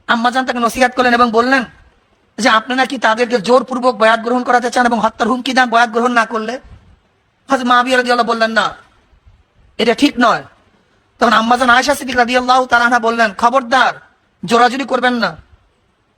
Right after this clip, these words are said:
তাদের সাথে ভালো ব্যবহার করবেন, অসৎ আচরণ করবেন না।" তিনি তার নসিহতকে গ্রহণ করলেন। হযরত মুআবিয়া রাদিয়াল্লাহু অপেক্ষা করতেছেন মদিনায়।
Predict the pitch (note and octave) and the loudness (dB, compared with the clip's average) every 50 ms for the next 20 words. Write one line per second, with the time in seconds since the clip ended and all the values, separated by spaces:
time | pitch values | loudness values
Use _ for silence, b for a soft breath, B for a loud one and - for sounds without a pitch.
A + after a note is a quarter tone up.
0 | _ _ _ _ _ - A3 A3 B3 A#3+ C4+ C4 B3 G#3+ A#3 B3 B3+ B3+ B3 C4 | _ _ _ _ _ -2 0 0 0 0 2 2 2 2 2 2 2 4 4 2
1 | B3+ A#3+ C4 B3+ B3 B3+ A#3+ G3+ E3 - _ _ _ _ _ _ _ _ _ _ | 2 0 -2 -2 0 0 -2 -4 -8 -12 _ _ _ _ _ _ _ _ _ _
2 | _ _ _ _ _ _ _ _ _ _ _ - A3+ - C4+ C4 B3+ A#3 - C#4 | _ _ _ _ _ _ _ _ _ _ _ -2 0 0 2 2 2 2 2 2
3 | C4 C4 B3+ B3 B3+ B3+ B3 B3+ B3 A#3+ A3+ G3 F3+ - - _ _ _ _ _ | 0 0 0 0 0 0 0 0 0 0 0 0 -2 -6 -14 _ _ _ _ _
4 | _ _ _ _ _ _ - C#4 C4+ B3+ - B3+ B3 A#3+ B3 - C#4 C4+ A#3+ A3+ | _ _ _ _ _ _ 0 0 0 2 0 0 0 0 -2 -2 -2 -4 -4 -2
5 | B3 A3+ A3+ A3 A3 A3 G3+ A3+ G#3 G3 F#3 E3+ C#3+ B2 B2 - - _ _ _ | -2 0 0 0 0 0 0 0 0 0 0 0 -4 -6 -12 -20 -20 _ _ _
6 | _ B B B B B A#3+ B B B B - - C#4 B3 C4+ A#3+ A#3+ B3 B3 | _ B B B B B -20 B B B B 0 0 2 2 2 2 2 2 2
7 | A#3+ C#4 C4+ B3+ B3 B3+ B3 A#3+ B3+ C4 B3+ B3 C4 C#4 - D4 C4+ C#4 B3 C#4 | 2 0 -2 -2 0 0 -2 0 2 0 0 0 -2 -4 -4 -4 -6 -6 -8 -6
8 | B3 D4+ C#4+ C#4 C4 C4 C#4+ C#4 C4+ A#3 G3 | -6 -6 -2 -2 0 0 2 2 2 0 0